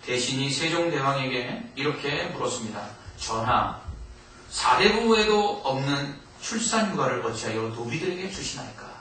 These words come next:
그러자 세종대왕은 이렇게 그에게 답변했습니다. "그대의 집에는 그대를 대신해 부인을 보살펴줄 다른 이가 많지 아니한가?" 현행 노동법에는 출산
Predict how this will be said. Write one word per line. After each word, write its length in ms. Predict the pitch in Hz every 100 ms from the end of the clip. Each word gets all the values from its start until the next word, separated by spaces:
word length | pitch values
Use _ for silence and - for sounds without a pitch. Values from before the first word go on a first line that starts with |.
| - - - - - - - - - - - - -
그러자 220 | 113 113
세종대왕은 640 | - 135 135 131 127 127
이렇게 440 | 123 131 131 127 127
그에게 520 | 120 113 113 113 113 - - -
답변했습니다. 720 | - - 123 113 113 101 101 104 - - - - - -
"그대의 420 | - 135 127 123 113
집에는 540 | 113 113 113 107 104 - - - - - - - - - -
그대를 360 | 143 147 135
대신해 500 | 131 127 131 127 123
부인을 520 | - 127 123 117 117 117
보살펴줄 640 | 113 113 113 113 107 107
다른 280 | - 139 151
이가 400 | 151 160 196 - - -
많지 440 | 104 107 - 107
아니한가?" 440 | 101 95 95 92 - - - - - - - - - - - - - - - - - -
현행 320 | 151 165 170
노동법에는 680 | 156 156 165 170 165 156 151
출산 760 | 147 190 - 143 156 151 147